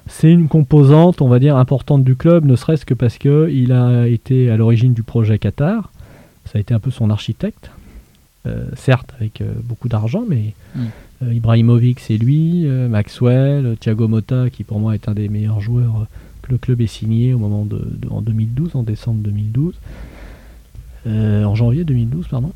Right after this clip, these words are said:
Speaker 1: Euh, donc voilà, tout, c'est, c'est vraiment le, le, le, le fondateur. Après, euh, il est, il est décrié parce que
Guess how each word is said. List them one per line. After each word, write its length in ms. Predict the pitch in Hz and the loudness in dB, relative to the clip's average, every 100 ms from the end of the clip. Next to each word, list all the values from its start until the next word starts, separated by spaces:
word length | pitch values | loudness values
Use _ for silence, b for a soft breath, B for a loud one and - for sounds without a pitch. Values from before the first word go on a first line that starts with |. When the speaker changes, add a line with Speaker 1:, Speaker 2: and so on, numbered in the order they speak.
| - 123 | -4 2
Speaker 1:
Euh, 180 | 123 | 4
donc 100 | 123 135 | 4 4
voilà, 220 | 151 110 | 4 2
tout, 200 | - 127 | -2 -10
c'est, 200 | - 117 | -4 -2
c'est 140 | - | 2
vraiment 320 | 123 139 170 | 4 4 4
le, 320 | 170 131 120 117 113 113 113 107 110 113 | 4 4 4 2 -2 -4 -6 -8 -10 -8
le, 280 | 117 120 120 | -6 -6 -4
le, 260 | 120 120 120 | -6 -6 -6
le 80 | 117 | -6
fondateur. 560 | 120 110 117 196 214 | -2 0 2 2 2
Après, 460 | 123 - 139 165 185 | 0 2 4 6 6
euh, 320 | 143 123 120 | 6 6 4
il 160 | 117 120 | 4 4
est, 220 | 123 117 | 4 4
il 80 | 117 | 4
est 80 | |
décrié 480 | 120 113 123 120 143 | 2 0 2 4 4
parce 200 | 127 107 | 2 -2
que 400 | - 120 120 113 | 0 2 4 2